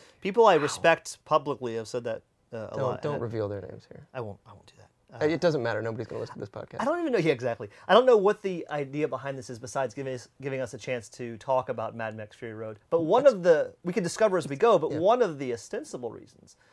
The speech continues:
Speaker 1: could be to convince people to like <laughs> Mad Max
Speaker 2: Mad
Speaker 1: Fury
Speaker 2: Max
Speaker 1: Road.
Speaker 2: Fury Road. Maybe by the end of this podcast,
Speaker 1: Yeah.
Speaker 2: after a hundred and fifty, two hundred episodes,
Speaker 1: Yeah.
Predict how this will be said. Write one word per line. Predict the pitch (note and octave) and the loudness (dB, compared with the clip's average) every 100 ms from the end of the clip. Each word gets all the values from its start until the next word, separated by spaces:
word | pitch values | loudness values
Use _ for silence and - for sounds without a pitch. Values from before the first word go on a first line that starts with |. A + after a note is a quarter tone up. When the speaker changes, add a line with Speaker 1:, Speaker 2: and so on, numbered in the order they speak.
| _ _ | _ _
Speaker 1:
could | C#3 | -14
be | B2+ B2 | -12 -12
to | - | -14
convince | A2+ B2+ A#2+ B2+ | -14 -12 -12 -12
people | - B2 G#2+ | -16 -16 -16
to | A2+ | -10
like | A#2 - - | -10 -10 -18
<laughs> | - A#2+ | -16 -4
Mad | C3 B2+ | -2 0
Max | B2 | -2
Speaker 2:
Mad | C3 | 0
Speaker 1:
Fury | C3 B2+ | 0 0
Speaker 2:
Max | A#2+ | 0
Speaker 1:
Road. | A#2+ | 0
Speaker 2:
Fury | C3 B2+ | 0 2
Road. | D3+ D#3 - - _ | 0 -2 -10 -20 _
Maybe | C3 C3+ D3 | 0 4 6
by | C3 C#3 | 8 6
the | C#3+ - _ | 4 -2 _
end | C#3+ C#3 D3 | 2 4 4
of | C3+ B2 | 2 2
this | B2+ B2+ - - - - _ _ _ _ | 2 2 0 -10 -16 -20 _ _ _ _
podcast, | C#3 D#3+ - G2+ G#2+ A2+ - | 0 0 -2 -6 -6 -10 -16
Speaker 1:
Yeah. | B2 - - - - | -16 -16 -14 -8 -6
Speaker 2:
after | A#2+ C3 | 0 0
a | |
hundred | A#2+ C3 C3+ | 0 -2 -2
and | C3+ - | -4 -6
fifty, | C3 - C#3 C#3 | -6 -4 -6 -6
two | - C3+ | -2 -2
hundred | B2+ B2 | 0 -2
episodes, | - - - A2 - - | -2 -6 -4 -6 -6 -2
Speaker 1:
Yeah. | F#3 D3 C#3 | 0 0 -2